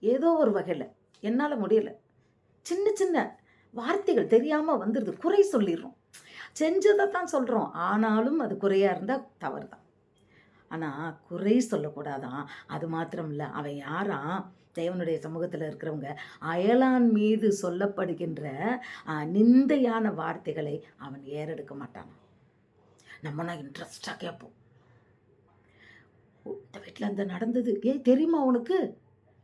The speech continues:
அவங்க வீட்டுக்காரர் அப்படி வந்தாரு, இவன் மாமியார் இப்படி பண்ணாங்க, இவன் மருமக இப்படி பண்ணான்னு" அடுத்த வீட்டு கதையை சொல்லும்போது, நிந்தைகள், அவங்கள பத்தி இப்படி பண்ணிட்டான்,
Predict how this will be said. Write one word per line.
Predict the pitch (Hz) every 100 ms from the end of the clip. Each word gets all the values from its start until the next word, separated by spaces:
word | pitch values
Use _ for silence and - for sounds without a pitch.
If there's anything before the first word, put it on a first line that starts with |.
| _ _ _
அவங்க | - 151 165
வீட்டுக்காரர் | 170 175 165
அப்படி | 156 156 151
வந்தாரு, | 151 170 202
இவன் | 233 156
மாமியார் | 143 151 170 165 143
இப்படி | 143
பண்ணாங்க, | 139 151 175 165 214
இவன் | 214 147
மருமக | 147 175 160 151
இப்படி | 151 - 147
பண்ணான்னு" | 180 180 151 196 240 - -
அடுத்த | - 160 240 311
வீட்டு | 269 214
கதையை | - 147 196 208 202
சொல்லும்போது, | 170 185 240 208 156 147 139 135 -
நிந்தைகள், | 175 220 254 269 262 208 151 -
அவங்கள | 156 165 151
பத்தி | 151 156 208 -
இப்படி | 165 -
பண்ணிட்டான், | 156 170 - -